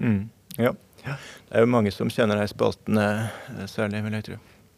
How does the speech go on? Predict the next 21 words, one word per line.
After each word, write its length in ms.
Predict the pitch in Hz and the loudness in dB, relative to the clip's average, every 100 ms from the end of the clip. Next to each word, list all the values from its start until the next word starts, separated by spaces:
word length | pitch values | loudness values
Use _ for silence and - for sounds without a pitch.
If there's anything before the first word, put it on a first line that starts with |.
| - - _ _ - - - - - - - - - _ - | -20 -20 _ _ -20 -20 -20 -20 -20 -20 -20 -20 -20 _ -2
Ja. 220 | 110 104 - | 2 0 0
Nei, 160 | 139 151 | 6 6
og 80 | 143 | 10
det 60 | 156 | 10
er 80 | 160 | 10
jo 80 | |
samlivs-, 640 | - 170 131 113 113 - - | 8 6 6 6 4 -6 2
eh, 340 | 127 127 131 | 6 6 6
spørsmål 540 | 123 - 135 - 147 156 | 2 2 0 4 4 4
vi 60 | |
skal 180 | 147 139 | 2 2
snakke 320 | 147 135 - | 2 0 2
om, 280 | 120 123 123 | 4 4 2
eh, 720 | 123 113 117 117 117 123 - | 2 2 2 2 0 -2 0
i 40 | |
dag 200 | 123 110 | 4 4
også. 280 | 113 156 240 - - - _ _ _ _ _ - | 4 2 0 -6 -18 -20 _ _ _ _ _ -10
Men 280 | - 123 131 | 0 0 0
samlivsspørsmål 920 | 120 156 123 107 - - - 113 120 | 0 2 2 0 -6 -4 -2 2 2
i 60 | 120 | 2
vikingtida. 840 | 127 120 - 104 - 104 98 107 | 0 -2 -4 -8 -6 -4 -4 -4